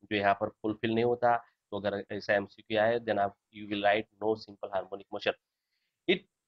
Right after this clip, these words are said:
would be oscilla-, oscillation or say periodic motion but simple harmonic motion नहीं होता। चलो, तो मैंने यहाँ पर कुछ एमसीक्यू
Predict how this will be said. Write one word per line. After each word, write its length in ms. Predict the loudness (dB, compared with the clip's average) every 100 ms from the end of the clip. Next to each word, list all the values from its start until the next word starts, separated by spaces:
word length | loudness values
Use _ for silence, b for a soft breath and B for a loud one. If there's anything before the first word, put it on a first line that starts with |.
| _ 0
would 220 | 0 0
be 120 | -2 -4 0
oscilla-, 540 | 0 0 -2 0 2 2 2
oscillation 680 | 4 4 2 0 0 0
or 100 | 0 2
say 180 | 0 -2
periodic 500 | 0 4 4 4 0
motion 300 | -4 -2 0
but 160 | -2 _
simple 320 | -2 0 4 4
harmonic 440 | 4 4 0 -2 -6
motion 280 | -4 -2 -2 -6 -2
नहीं 160 | -2
होता। 180 | -2 -12 _ _ _ _ _ _ _ _ _ _ _ _ -2
चलो, 220 | 4 4
तो 120 | 4 4
मैंने 240 | 4 6
यहाँ 180 | 6 4
पर 160 | 2 -2
कुछ 240 | -4 0
एमसीक्यू 760 | 4 4 4 2 -2 -6 -10